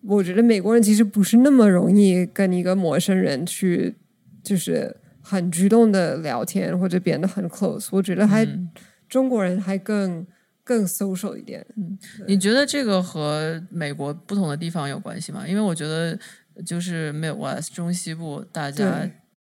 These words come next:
Speaker 2: 表面上是很，很有礼貌的，大家，但大家很害怕有 conflict。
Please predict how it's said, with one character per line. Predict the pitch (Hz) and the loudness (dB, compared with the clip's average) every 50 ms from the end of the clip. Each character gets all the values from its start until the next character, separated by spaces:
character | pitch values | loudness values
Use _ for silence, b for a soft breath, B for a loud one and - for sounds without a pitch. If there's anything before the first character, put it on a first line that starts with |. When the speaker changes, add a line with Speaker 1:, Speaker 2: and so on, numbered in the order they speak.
| _ - | _ -14
Speaker 2:
表 | - 139 | -10 -4
面 | 175 220 214 208 | 0 2 2 2
上 | 196 196 170 147 139 143 | 2 2 0 -2 -4 -8
是 | 165 - - 165 147 135 135 123 - | -8 -8 -8 -8 -8 -8 -8 -10 -12
很， | - - - - 160 143 139 143 - 180 | -12 -12 -8 -6 -6 -6 -6 -8 -8 -10
很 | 156 165 156 | -8 -6 -6
有 | 156 156 151 160 | -4 -4 -6 -6
礼 | 151 139 | -6 -8
貌 | - 139 139 135 131 | -8 -8 -8 -8 -8
的， | - | -8
大 | 139 175 180 | -6 -4 -2
家， | 180 180 175 170 | -2 -2 -2 -4
但 | 170 - 202 190 180 | -4 -4 -4 -4 -2
大 | 185 175 | -4 -4
家 | 175 165 170 180 | -4 -4 -6 -6
很 | - - 143 - | -6 -8 -10 -10
害 | - - - 170 147 139 | -10 -10 -8 -6 -6 -6
怕 | 151 165 147 127 | -8 -10 -10 -10
有 | 139 135 - - | -10 -12 -14 -16
conflict。 | - - - - 143 - - - - - 180 _ - - | -14 -14 -12 -12 -12 -14 -14 -18 -18 -20 -20 _ -20 -20